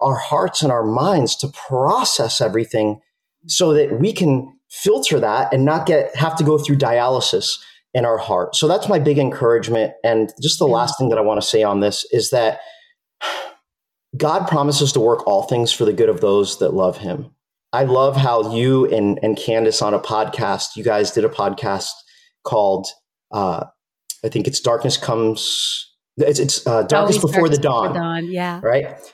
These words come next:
Speaker 1: That is straight out of the Dark Knight trilogy. And if you, if you can see,
Speaker 2: <laughs>
Speaker 1: uh, I actually am a huge fan of, of the Dark Knight. I have two tattoos on my body: Jesus and Batman. That is not an exaggeration.
Speaker 2: <laughs>
Speaker 1: And the reason why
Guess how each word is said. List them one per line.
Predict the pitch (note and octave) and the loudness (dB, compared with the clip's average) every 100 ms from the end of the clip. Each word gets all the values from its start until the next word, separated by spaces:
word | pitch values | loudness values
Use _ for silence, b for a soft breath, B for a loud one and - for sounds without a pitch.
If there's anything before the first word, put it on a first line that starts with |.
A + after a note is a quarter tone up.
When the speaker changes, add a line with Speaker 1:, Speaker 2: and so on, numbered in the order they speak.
| - | -4
Speaker 1:
That | C#3+ E3+ | 0 2
is | F3 - | 2 0
straight | - C#3+ D#3 C3+ | 2 2 2 2
out | C3 B2+ | 2 4
of | A#2 A2 B2 A2 | 2 2 -4 -4
the | B2+ | -2
Dark | G#2 A#2+ A#2 | 2 2 2
Knight | A#2 A2 | 0 0
trilogy. | - D3 C#3 A2+ A2 | 2 2 2 0 0
And | G#2+ | -2
if | A2 | -2
you, | A2 - | -4 -4
if | F#2 | -4
you | A2+ | -2
can | A2+ | -2
see, | G#2+ - F#3+ D#3 A2+ A#2 - b b | -2 0 2 2 2 -2 -8 b b
Speaker 2:
<laughs> | b - | b -4
Speaker 1:
uh, | B3+ G3+ G3+ - - - | 0 2 2 0 -4 -4
I | C3 | -2
actually | D#3 D3 - D3+ C#3 | 0 0 0 2 4
am | C#3 | 4
a | C#3 | 2
huge | C3 F3 G3+ D3+ | 2 2 2 2
fan | E3 D#3+ D#3 | 2 2 2
of, | C3+ - | 0 -2
of | C3 C3 | -2 0
the | A#2+ | 0
Dark | C3 C3 C3 | 2 0 2
Knight. | B2 G#2+ E2+ | 0 0 0
I | - | 2
have | C#3 | 0
two | - G3+ | 0 0
tattoos | F#3+ - F#3 D3+ | 0 0 2 2
on | |
my | D#3 | 2
body: | C3 A2+ F#2+ | 2 0 -2
Jesus | E2+ C3 C#3+ E3+ - | -2 0 2 2 2
and | C3+ B2 | 0 2
Batman. | A2+ A2 G2 E2+ D#2 | 0 0 0 -2 -4
That | G#2+ C#3 | -2 0
is | B2+ | 0
not | A#2+ C3+ D3 | 0 2 2
an | C#3 | 2
exaggeration. | B2+ A#2 A#2+ A2+ A2+ G2+ - F2+ | 2 0 0 2 2 2 -2 -6
Speaker 2:
<laughs> | - - B B B B B B - | -8 -10 B B B B B B -2
Speaker 1:
And | D#3+ | 2
the | D3+ | 2
reason | C#3 C#3 G3 B3+ A#3+ | 2 2 2 2 2
why | F#3 B2+ A#2 G#3+ A#2 F2 G#2+ | 4 4 2 2 0 0 0